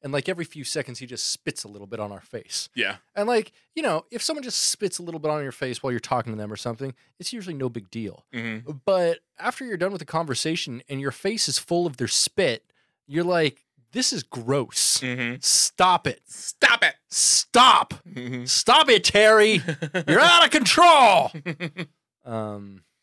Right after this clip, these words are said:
Speaker 2: Yeah, tell him to put on a bib or something.
Speaker 1: yeah. Fucking ca-, call Henry Alonzo Myers.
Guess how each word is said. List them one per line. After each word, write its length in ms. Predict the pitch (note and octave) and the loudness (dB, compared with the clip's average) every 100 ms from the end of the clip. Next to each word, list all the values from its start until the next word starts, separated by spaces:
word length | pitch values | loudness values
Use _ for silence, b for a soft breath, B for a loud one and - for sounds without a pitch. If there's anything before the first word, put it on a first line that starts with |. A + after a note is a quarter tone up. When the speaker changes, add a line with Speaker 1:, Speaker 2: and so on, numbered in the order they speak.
| _ _ - | _ _ -4
Speaker 2:
Yeah, 140 | A2 | -4
tell 180 | G2 G#2+ | -2 -6
him 60 | G#2 | -6
to 40 | |
put 160 | F#2 A2+ | -8 -6
on 100 | A2+ | -6
a 40 | |
bib 320 | A2 G#2 G2 | -6 -6 -6
or 60 | - | -10
something. 420 | - G2 G#2 A2 _ | -16 -18 -20 _ _
Speaker 1:
yeah. 300 | G#2+ G#2 G#2 - | -18 -16 -16 -12
Fucking 240 | - G#3+ G#3 b b - | -8 -6 -6 b b -4
ca-, 160 | B3+ | -4
call 380 | - G#3+ D#4+ D4+ | 0 2 4 2
Henry 340 | G#3 D4 D#4+ | 0 -4 -2
Alonzo 420 | C#4+ A3 A#3 G#3+ A3+ | 0 2 0 -2 -2
Myers. 600 | F3+ C#3+ C3 B2+ B2 | 0 0 -2 -4 -6